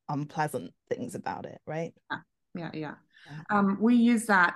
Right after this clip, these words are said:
Speaker 2: I, I took a course, actually, a soci-, uh, sociocratic decision-making course, which is what the
Speaker 1: Yeah.
Speaker 2: Quakers do, or it's inspired on,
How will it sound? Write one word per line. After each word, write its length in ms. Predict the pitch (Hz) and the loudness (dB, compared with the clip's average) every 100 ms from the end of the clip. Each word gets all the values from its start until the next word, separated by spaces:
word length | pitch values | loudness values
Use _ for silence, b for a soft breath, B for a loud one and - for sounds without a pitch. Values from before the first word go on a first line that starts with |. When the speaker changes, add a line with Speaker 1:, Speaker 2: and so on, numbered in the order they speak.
| - | 0
Speaker 2:
I, 220 | 196 190 | 0 2
I 120 | - | 0
took 240 | 208 247 - | 0 -2 -8
a 60 | |
course, 340 | 196 220 196 196 | -4 0 0 0
actually, 460 | 175 - 180 165 | -2 -2 -2 0
a 80 | 160 | 0
soci-, 520 | 165 - 196 185 - | -2 -2 -2 -2 -6
uh, 180 | 185 175 | -4 -2
sociocratic 720 | 170 190 185 196 190 175 - | -2 -2 -2 -4 -4 -6 -8
decision-making 760 | - 175 170 175 185 190 202 214 | -8 -8 -8 -4 -4 -2 0 0
course, 400 | 214 233 277 - b b | -2 -6 -6 -10 b b
which 180 | - 208 | 0 4
is 140 | 220 202 | 4 6
what 300 | 208 202 196 | 6 4 0
the 80 | |
Speaker 1:
Yeah. 60 | 165 | 0
Speaker 2:
Quakers 360 | 214 196 185 170 | 2 2 0 -2
do, 140 | 175 | 2
or 100 | 175 | 4
it's 180 | 175 196 | 2 2
inspired 560 | 208 196 196 185 180 160 | 0 2 2 4 2 0
on, 340 | 160 156 151 | -2 -2 -4